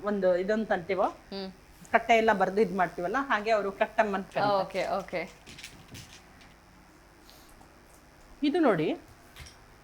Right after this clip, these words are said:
Speaker 1: ಇದು ಎವರ್ ಕ್ಲಾಸಿಕ್
Speaker 2: <laughs>
Speaker 1: ಐದು ಮನೆ.
Speaker 2: ಚೌಕಾಬಾರ, ಐದು ಮನೆ, ರೈಟ್.
Speaker 1: ಈ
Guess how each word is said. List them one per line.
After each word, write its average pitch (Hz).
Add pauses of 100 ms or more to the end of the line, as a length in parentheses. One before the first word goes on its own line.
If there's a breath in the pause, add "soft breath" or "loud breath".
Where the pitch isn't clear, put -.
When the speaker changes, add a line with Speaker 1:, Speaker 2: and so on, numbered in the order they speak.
(100)
Speaker 1:
ಇದು 254
ಎವರ್ 214
ಕ್ಲಾಸಿಕ್ 226 (840)
Speaker 2:
<laughs> 226
Speaker 1:
ಐದು 208
ಮನೆ. 196
Speaker 2:
ಚೌಕಾಬಾರ, 165 (560)
ಐದು 160
ಮನೆ, - (140)
ರೈಟ್. -
Speaker 1:
ಈ 311